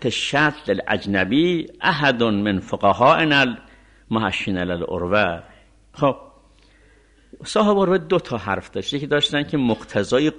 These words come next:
قاعده صحت و شد الاجنبی، در آخر کلام داشتن که عموم ادله هم اینطور اقتضا می‌کنه. یه قاعده بود در کلامش، یه ادله بود.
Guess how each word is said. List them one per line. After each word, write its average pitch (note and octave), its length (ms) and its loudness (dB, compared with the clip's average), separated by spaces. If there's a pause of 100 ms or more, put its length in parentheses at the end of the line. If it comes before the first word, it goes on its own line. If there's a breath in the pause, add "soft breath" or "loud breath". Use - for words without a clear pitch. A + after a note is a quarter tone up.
(160)
قاعده A2 520 4
صحت - 500 -6
و D#3+ 40 -6
شد D3 360 -2
الاجنبی، B2+ 760 2 (1500 soft breath)
در C3 120 4
آخر C#3 300 4
کلام E3+ 260 2
داشتن F3 340 2
که - 340 -4
عموم D3+ 440 6
ادله A#2+ 480 6
هم D3+ 100 6
اینطور C3+ 240 2
اقتضا A2 360 2
می‌کنه. F#2+ 360 0
یه C3 60 2
قاعده G#2+ 560 4
بود D#3 220 -6
در D3+ 120 -2
کلامش، C3+ 300 -6
یه C#3+ 160 -4
ادله G2+ 480 2
بود. E2 320 -8